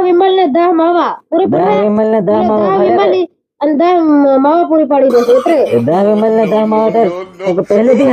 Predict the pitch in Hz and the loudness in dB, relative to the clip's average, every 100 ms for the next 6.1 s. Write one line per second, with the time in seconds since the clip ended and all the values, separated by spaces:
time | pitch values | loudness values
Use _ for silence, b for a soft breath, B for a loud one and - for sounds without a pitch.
0 | 214 202 226 247 247 269 240 247 254 240 | 0 0 0 0 2 2 2 2 2 0
1 | 220 190 214 220 - _ - 277 311 320 | 0 0 -2 -6 -14 _ -4 -2 0 -2
2 | 320 277 339 330 254 240 285 311 294 302 | 0 0 2 2 2 0 0 0 0 0
3 | 254 311 330 339 262 240 214 123 117 - | 0 0 0 -2 -2 0 -2 -2 -4 -4
4 | 143 190 208 185 214 233 190 180 160 175 | -2 0 0 0 0 2 2 0 0 0
5 | 185 208 226 202 214 240 226 247 277 247 | 0 2 0 0 2 2 2 2 2 0
6 | - | -2